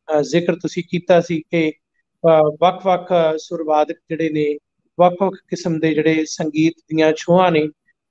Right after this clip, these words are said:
ਉੱਥੋਂ ਜਿਹੜਾ ਇਸ ਨੂੰ ਆਰੰਭ ਕਰਕੇ ਉੱਥੇ ਹੀ ਸਮਾਪਤ ਕਰਨਾ ਹੈ।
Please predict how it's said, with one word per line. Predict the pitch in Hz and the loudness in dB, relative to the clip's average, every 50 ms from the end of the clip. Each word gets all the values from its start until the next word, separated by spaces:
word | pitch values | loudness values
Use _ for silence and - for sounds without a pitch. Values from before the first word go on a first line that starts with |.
| _ _ | _ _
ਉੱਥੋਂ | 190 190 190 196 - 214 208 190 180 170 156 165 | 2 2 2 2 0 2 2 4 4 2 0 -2
ਜਿਹੜਾ | 151 160 165 170 165 165 170 | -2 0 2 4 4 2 2
ਇਸ | 175 170 165 160 - - | -2 -2 -2 -4 -4 -6
ਨੂੰ | 170 160 160 160 156 | -6 -4 -4 -2 0
ਆਰੰਭ | 151 156 165 180 175 175 | 0 0 2 0 -2 -2
ਕਰਕੇ | 175 165 151 - _ 180 | -2 -4 -4 -4 _ -2
ਉੱਥੇ | 170 156 156 - - 185 | -2 -2 -2 -2 -2 -2
ਹੀ | 175 | -2
ਸਮਾਪਤ | - - 165 151 147 151 - _ | 0 0 2 2 2 0 -2 _
ਕਰਨਾ | - 170 151 156 175 185 | 0 0 2 2 2 0
ਹੈ। | 220 | 0